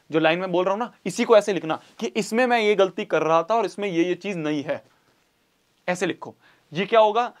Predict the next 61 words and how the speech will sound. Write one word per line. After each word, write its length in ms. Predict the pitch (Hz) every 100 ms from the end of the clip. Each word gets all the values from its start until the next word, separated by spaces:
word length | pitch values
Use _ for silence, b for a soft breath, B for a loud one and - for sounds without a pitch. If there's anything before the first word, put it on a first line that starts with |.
| b
कि 80 | -
आपने 420 | 233 196 190 240 226
एक 160 | 190
बार 140 | 190 226
तो 100 | 247
कर 100 | 262
ली 120 | 254
रिफ्रेशर 300 | 240 220 220
बुक, 220 | 185 - -
अब 80 | 190
बार-बार 300 | 196 214 247
कोई 140 | 285
करोगे, 300 | 247 196 - - -
दूसरी 320 | 151 208 277
बार 160 | 269 262
क्या 100 | 262
करना 220 | 254 262
है 60 |
कि 180 | 285 226
हमने 200 | 254 254
सिर्फ 160 | 285 269
मिस्टेक 420 | 240 - 285 226
बुक 120 | 240
देख 220 | 185 160
ली 100 | 151 135 b b b b b b
कि 60 | 226
ये 180 | 214 285
इंपॉर्टेंट 360 | 262 240 240
सवाल 200 | 220 185
थे, 100 | 202
ये 80 | 233
हमने 180 | 220 208
कर 100 | 160
लिए। 220 | 120 113 - b b b -
ये 140 | 185
नई 180 | 208 190
चीज़ें 280 | 185 160 190
जो 80 | 175
टॉपर 260 | 151 127
करते 260 | 127 113 117
हैं, 80 | 107 _ _ _ _
अभी 120 | 147
पता 200 | 147 147
चला 160 | 139 139
है, 60 | 151
मेरे 140 | 139
को 80 | 135
भी 60 |
नहीं 100 | 131
पता 180 | 123 120
था, 200 | 113 113 _ _
ठीक 180 | 131 147
है, 120 | 139
आप 200 | 123 127
सभी 180 | 123 135
की 60 | 135
तरह 180 | 131 139
मैं 160 | 135
भी 80 | 135
नया 240 | 135 131
हूँ 220 | 127 135